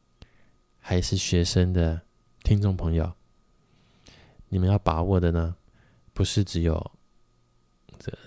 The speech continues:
农历春节的假期，基本上在你们还是学生这个身份的时候，请都好好把握起来，好好的享受一下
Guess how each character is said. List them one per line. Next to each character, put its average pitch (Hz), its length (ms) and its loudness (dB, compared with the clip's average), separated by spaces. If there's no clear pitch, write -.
农 98 220 4
历 135 140 4
春 98 260 2
节 - 140 -4
的 98 120 -6
假 - 300 -6
期， - 280 -12
基 - 120 -12
本 90 80 0
上 85 120 -4
在 95 160 2
你 85 60 -2
们 82 100 -4
还 - 480 -2
是 202 240 4
学 98 240 4
生 104 200 4
这 107 80 4
个 98 80 6
身 95 200 2
份 95 120 2
的 85 60 2
时 - 140 -6
候， 80 80 -2
请 - 240 -6
都 85 140 2
好 85 240 0
好 85 160 0
把 - 240 -8
握 69 180 -8
起 - 240 -6
来， - 140 -20
好 104 200 0
好 107 120 4
的 90 120 0
享 85 240 -4
受 101 200 2
一 90 60 0
下 85 400 0